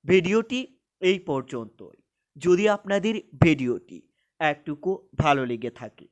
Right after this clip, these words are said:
তাহলে ভিডিওতে লাইক এবং চ্যানেলটিকে অবশ্যই সাবস্ক্রাইব করে মাতা রানীর সত্যিকারের ভক্তরা কমেন্টে "জয় মাতা রানী" বা "ওং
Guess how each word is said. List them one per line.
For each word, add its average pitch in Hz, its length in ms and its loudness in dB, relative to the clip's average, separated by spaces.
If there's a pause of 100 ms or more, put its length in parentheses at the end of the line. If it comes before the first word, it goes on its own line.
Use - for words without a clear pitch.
(420)
তাহলে 180 360 2 (220)
ভিডিওতে 185 500 2
লাইক 98 280 -18 (460)
এবং 170 260 0 (320)
চ্যানেলটিকে 131 680 -8 (400)
অবশ্যই 196 520 4 (180)
সাবস্ক্রাইব 135 540 -6 (120)
করে 151 240 -12 (460)
মাতা 170 280 4
রানীর 170 320 -4 (120)
সত্যিকারের 165 720 -2 (240)
ভক্তরা 117 520 -4 (420)
কমেন্টে 175 480 0 (380)
"জয় 156 320 6 (220)
মাতা 151 360 0
রানী" 147 300 -8 (280)
বা 139 220 4 (420)
"ওং 196 140 6